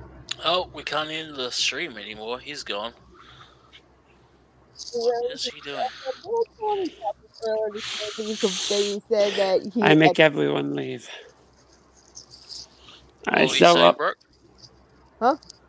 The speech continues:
Speaker 1: What were you saying?
Speaker 2: Oh, Blair told me this morning that Cor told him, uh, that he was, that he made, that he called him a vampire.
Speaker 3: Hmm. The man never fucking sleep.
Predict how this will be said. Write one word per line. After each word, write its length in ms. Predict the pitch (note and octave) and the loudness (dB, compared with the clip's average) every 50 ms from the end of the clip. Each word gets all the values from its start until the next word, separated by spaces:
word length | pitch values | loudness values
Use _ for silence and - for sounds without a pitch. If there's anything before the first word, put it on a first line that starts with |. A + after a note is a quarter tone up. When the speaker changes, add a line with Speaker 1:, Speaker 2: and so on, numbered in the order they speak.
| _ _ _ _ - - - | _ _ _ _ -20 -18 -14
Speaker 1:
What 140 | - B2+ B2 | -14 -12 -10
were 60 | B2+ | -8
you 60 | B2 | -8
saying? 300 | B2 - B2+ A#2+ C#3 F3 - - - _ _ _ - _ _ _ _ - - - - - - | -4 -2 -2 -2 -2 -4 -10 -18 -20 _ _ _ -20 _ _ _ _ -20 -20 -20 -20 0 6
Speaker 2:
Oh, 300 | - A#3 B3 A#3+ A3+ - - - | 10 10 10 10 8 6 2 2
Blair 300 | - C#4 D#4 E4+ F#4+ F#4+ | 8 10 12 12 12 10
told 320 | F4+ - - E4+ E4 E4+ D#4+ | 8 8 10 10 12 12 12
me 80 | D#4 | 10
this 220 | C4+ C4+ B3+ - - | 8 6 6 4 4
morning 420 | C4+ C#4+ C#4+ C#4 C4 A3 G3+ G3+ | 6 6 8 6 6 4 0 -2
that 240 | F3+ F#3 F#3 - - | -2 -2 -2 -2 -4
Cor 300 | - - C4 A#3+ A#3 A3+ | -2 0 0 0 0 -2
told 320 | - - A#3+ A3+ A3+ A3+ | -2 -2 0 2 2 2
him, 260 | C4 G#3+ G3+ G3+ G3 F#3 | 2 2 0 0 0 -2
uh, 180 | F#3 F#3 F3+ F3 | -2 -2 -2 -2
that 200 | F#3+ F#3+ F#3 G#3+ | -2 -4 -4 -6
he 200 | F#3+ F#3+ F#3 F#3 | -8 -8 -8 -6
was, 300 | F3+ F3+ F3+ F3 F3 - _ _ _ _ - | -4 -6 -6 -6 -10 -20 _ _ _ _ -4
that 120 | G3+ F#3+ | -2 -2
he 60 | F#3 | -2
made, 340 | F#3 F#3 F#3 F3+ F#3 F3+ - - | -2 -4 -4 -4 -4 -6 -6 -4
that 120 | G3+ G3 | -2 -2
he 80 | F#3 F#3 | -2 -2
called 240 | - A3 F#3+ F3+ F#3+ | 0 0 2 2 2
him 60 | F3+ | 0
a 100 | F3 E3+ | -2 -4
vampire. 720 | D#3+ E3 F3 F3 E3+ F3 - F#3+ E3+ E3 D#3+ D#3+ D#3+ D#3+ - _ _ _ _ _ _ _ _ _ _ _ _ - - - | -4 -4 -4 -4 -4 -6 -6 -2 0 0 2 0 0 -2 -6 _ _ _ _ _ _ _ _ _ _ _ _ -20 -20 -10
Speaker 3:
Hmm. 260 | - D#3+ D#3 C#3 C#3 C3+ - - _ _ _ _ _ _ _ _ _ _ _ - - - - - - - - - - - - - - - - - - - - - - - - - - - - - - - - - - - - - - - - - - - - - - - - - - - - - - - - - - _ _ | -4 -2 0 0 -2 -2 -6 -10 _ _ _ _ _ _ _ _ _ _ _ -20 -20 -20 -18 -16 -16 -14 -14 -14 -16 -18 -18 -20 -20 -20 -20 -20 -20 -20 -20 -20 -20 -20 -20 -20 -18 -20 -20 -20 -20 -20 -20 -20 -20 -20 -20 -20 -20 -20 -20 -20 -20 -20 -20 -20 -20 -20 -18 -14 -12 -10 -8 -8 -6 -6 -8 -8 -10 _ _
The 80 | - - E3+ | 0 2 6
man 360 | E3 F3+ F#3+ G#3 G#3+ G3+ G3 | 8 8 8 8 8 8 6
never 280 | - F3+ E3 E3+ E3+ E3+ | 2 0 0 -2 -2 -2
fucking 400 | - - F3+ E3+ - E3+ D#3+ D#3 | -2 -2 -4 -2 -2 -4 -4 -4
sleep. 540 | - - A3 B3 C#4+ E4 D#4+ B3+ - - | -2 2 6 8 8 8 8 6 2 -4